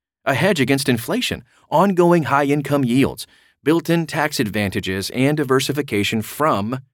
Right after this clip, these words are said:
the stock market. If you invest well,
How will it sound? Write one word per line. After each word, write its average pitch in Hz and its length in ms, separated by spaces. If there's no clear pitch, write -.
the 117 80
stock 127 320
market. - 380
If 190 220
you 190 140
invest 151 400
well, 107 320